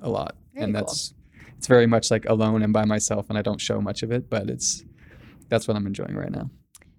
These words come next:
Speaker 2: Um, that actually kind of feeds into my next question. So when you are working or, you know, creating art, is it more of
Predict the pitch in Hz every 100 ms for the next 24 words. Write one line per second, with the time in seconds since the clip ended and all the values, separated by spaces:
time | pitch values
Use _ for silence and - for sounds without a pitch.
0 | _ - 190 175 160 202 - 269 226 190
1 | 185 - 165 - - 165 165 156 151 156
2 | 156 - - - - - - 165 165 165
3 | 165 151 - _ 180 170 170 160 - 170
4 | 170 165 - 156 156 156 110 131 160 143
5 | 151 - 160 123 156 - _ _ _ _
6 | - 170 156 143 139 - 147 147 - 156
7 | 160 175 170 170 160 165 160 - - _
8 | _ - 160 156 151